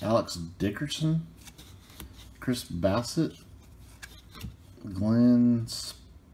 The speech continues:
Sparkman, Ryu.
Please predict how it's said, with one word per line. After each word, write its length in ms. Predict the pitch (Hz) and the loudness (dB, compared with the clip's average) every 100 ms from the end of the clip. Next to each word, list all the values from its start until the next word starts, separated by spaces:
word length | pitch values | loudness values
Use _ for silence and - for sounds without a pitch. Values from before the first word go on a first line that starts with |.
| - | -12
Sparkman, 920 | - - 101 120 - 139 147 147 147 - - - - - - - - - - - - - - - - - - | -12 -2 0 0 0 2 4 2 0 -6 -20 -20 -20 -20 -20 -20 -20 -18 -16 -16 -18 -20 -20 -20 -20 -20 -14
Ryu. 600 | 98 101 117 135 151 156 | -2 2 4 6 6 2